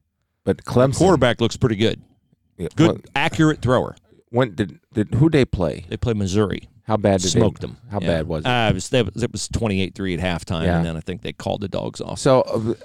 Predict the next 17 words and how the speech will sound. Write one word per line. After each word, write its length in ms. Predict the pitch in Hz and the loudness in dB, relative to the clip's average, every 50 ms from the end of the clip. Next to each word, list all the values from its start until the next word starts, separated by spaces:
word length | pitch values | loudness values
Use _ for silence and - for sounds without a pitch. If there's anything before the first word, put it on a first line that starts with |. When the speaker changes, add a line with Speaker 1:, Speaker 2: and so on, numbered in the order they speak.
| - | -10
Speaker 1:
but 200 | 120 117 117 - | -6 -4 -2 0
I, 220 | 127 143 170 156 - | 2 2 2 2 2
I 80 | 123 131 | 2 2
have 140 | 151 147 123 | 2 2 2
not 220 | 120 117 117 113 | 2 2 2 4
watched 340 | 101 101 98 98 - - - | 4 4 4 2 2 0 -2
Alabama. 520 | 90 87 87 80 78 87 85 85 82 82 | -2 -2 -2 -2 -2 -2 -2 0 0 0
I've 80 | 82 82 | 0 2
watched 300 | 98 104 110 - - - | 2 2 2 2 0 -6
Clemson. 640 | - - 101 92 85 82 - - 80 78 82 82 | -4 -2 0 0 0 -2 -4 -6 -6 -8 -6 -4
They're 160 | 80 92 98 92 | 0 0 2 2
really 680 | 87 85 85 85 87 92 95 90 80 80 78 73 67 - | 2 2 2 4 6 6 6 6 4 2 -2 -4 -6 -8
good, 320 | - 80 71 69 71 71 | -6 -6 -4 -6 -6 -8
Speaker 2:
They 40 | 73 | -8
are 20 | 69 | -8
Speaker 1:
man. 320 | 67 71 71 69 69 69 | -6 -6 -6 -6 -6 -8
Speaker 2:
good. 180 | 71 62 58 | -10 -12 -16